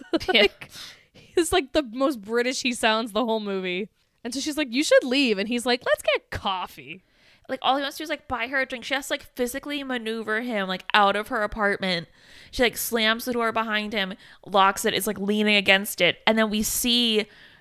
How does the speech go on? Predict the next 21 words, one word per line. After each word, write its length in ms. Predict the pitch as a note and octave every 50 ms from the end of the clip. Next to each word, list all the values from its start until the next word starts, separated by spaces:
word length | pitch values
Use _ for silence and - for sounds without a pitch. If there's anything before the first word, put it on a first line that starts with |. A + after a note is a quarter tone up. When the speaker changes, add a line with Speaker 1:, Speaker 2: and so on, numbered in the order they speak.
| _ _ _ -
Speaker 2:
that 160 | - G#3+ -
he's, 300 | - - - B3 A#3 A3 A#3
like, 180 | F#3 - -
turning 680 | - - - - A3+ A#3+ B3 B3 B3 B3 A#3+ A#3 A3+ G#3+
the 120 | A3+ A#3 G#3+
doorknob, 760 | G3 G#3 G#3 A3+ B3 A#3+ A#3 G#3+ F#3+ F3 G#2+ C3+ C3+ - -
trying 320 | - - B3 G#3+ G3+ G#3 A#3
to 60 | G#3+
Speaker 1:
He's, 80 | A3+
Speaker 2:
get 60 | A3+ A3+
Speaker 1:
like, 60 | A3 -
Speaker 2:
back 140 | A3 G#3 A3
Speaker 1:
jiggling 200 | G#3+ G#3 A3 A#3 B3 B3
the 60 | G3+
Speaker 2:
in. 60 | D#3+
Speaker 1:
doorknob. 420 | F#3+ F#3+ F#3+ F#3+ F3 E3+ E3+ F3 E3+ -
Speaker 2:
It's 220 | A#3 A#3 - - -
so 300 | - - C4+ A#3+ A#3+ A#3
gross. 600 | - B3 B3+ C4+ C4 A#3+ E3+ - - - - - - _ _ _ _ _ _ _ _ _ _ _ _ -
Speaker 1:
It's 260 | A3 G#3 - - -
horrific. 600 | - G#3 F#3 F3 - - E3+ E3 E3+ _ _